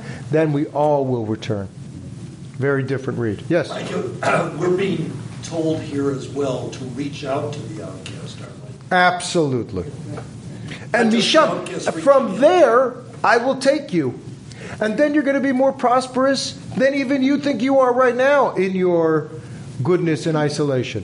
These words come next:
Speaker 1: Now, these are also children who are nervous and they're about to, this is the,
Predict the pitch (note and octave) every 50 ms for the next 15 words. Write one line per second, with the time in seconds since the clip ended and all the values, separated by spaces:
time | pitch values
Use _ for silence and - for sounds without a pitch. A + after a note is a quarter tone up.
0 | F2+ - D#3+ D#3+ D#3 C3+ A#2+ A#2+ - - - F#3+ F#3+ E3 F3+ E3+ E3 D#3+ D#3+ -
1 | D#3+ D3 - - F3 E3+ F3 E3 E3 G#3 G3+ G3+ G3 F#3 E3+ D3 C#3+ C3+ B2+ B2
2 | B2+ C#3+ F3+ G3 G3+ F3+ G3 G3 F#3 F#3+ F3 D3 B2+ B2+ B2 B2 A#2+ C#3 D3 D3
3 | C#3+ C#3+ - D3 D3 C#3+ D3 - - - - - - - B3+ A3 - G3+ F#3 E3
4 | B2 C#3+ C#3 B2+ A#2+